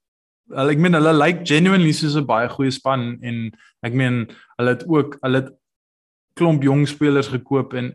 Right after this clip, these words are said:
ek het baie interessant geluister na 'n, 'n, 'n podcast vandag waar hulle gesê het, die ding van jong spelers is, en dis wat Palace nog nooit gehad het nie. En dis hoekom,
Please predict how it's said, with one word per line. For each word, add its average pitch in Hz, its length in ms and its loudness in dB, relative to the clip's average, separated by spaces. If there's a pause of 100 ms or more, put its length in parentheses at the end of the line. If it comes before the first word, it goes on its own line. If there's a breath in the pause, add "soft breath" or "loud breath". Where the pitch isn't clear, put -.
(140)
ek 127 140 -10
het 135 120 -4
baie 143 220 0
interessant 151 600 -6 (200)
geluister 127 600 -4
na 120 300 -2 (300)
'n, 117 160 -8 (460)
'n, 110 720 -6 (520)
'n 113 100 -14
podcast 135 540 -6
vandag 113 300 -4
waar 123 120 -2
hulle 123 120 -4
gesê - 220 -2
het, 131 100 -2
die 127 120 -4
ding 180 200 -4
van 202 200 -2
jong 156 320 0
spelers 120 420 -8
is, 117 320 -20 (320 soft breath)
en 127 80 -4
dis 131 80 -4
wat 156 240 -4
Palace 156 320 0
nog 139 80 -4
nooit 135 240 0
gehad 123 560 -2
het - 80 -10
nie. 104 80 -12
En 110 160 -10
dis 113 160 -10
hoekom, 135 380 -4